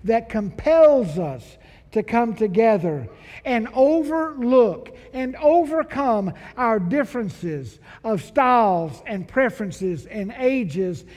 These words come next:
and experiences, and instead to build a life together as the people of God, as citizens of a heavenly kingdom, as the family of the Lord Jesus Christ.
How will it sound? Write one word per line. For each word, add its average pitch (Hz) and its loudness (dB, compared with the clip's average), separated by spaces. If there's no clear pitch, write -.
and 214 -2
experiences, 214 -4
and 220 2
instead 214 -2
to 226 2
build 247 4
a 202 -4
life 220 0
together 202 -2
as 190 0
the 175 -2
people 302 0
of 214 2
God, 202 4
as 208 -2
citizens 269 -2
of 202 -2
a 175 0
heavenly 180 -2
kingdom, 196 -4
as 233 0
the 190 -2
family 294 0
of 190 -4
the 190 -2
Lord 226 0
Jesus 196 -4
Christ. 151 -20